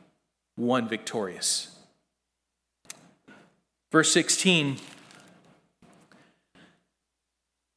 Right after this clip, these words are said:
says that fear seized them all, and they glorified God, saying, "A great prophet has arisen among us, and God has visited his people."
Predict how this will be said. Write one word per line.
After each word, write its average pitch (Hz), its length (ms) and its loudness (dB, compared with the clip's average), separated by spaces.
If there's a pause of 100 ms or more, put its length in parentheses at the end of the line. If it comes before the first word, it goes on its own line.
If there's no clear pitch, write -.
says 185 240 4
that 190 140 6
fear 226 300 6
seized 226 420 4
them 180 180 6
all, 156 420 8
and 156 140 4
they 165 100 8
glorified 175 800 6
God, 151 300 6
saying, 175 520 4
"A 190 120 8
great 202 340 4
prophet 202 420 8
has 175 440 6
arisen 170 480 6
among 165 320 6
us, - 520 -2 (1300)
and 202 500 6
God 196 340 8
has 185 340 6
visited 185 520 6
his 175 300 4
people." 160 580 2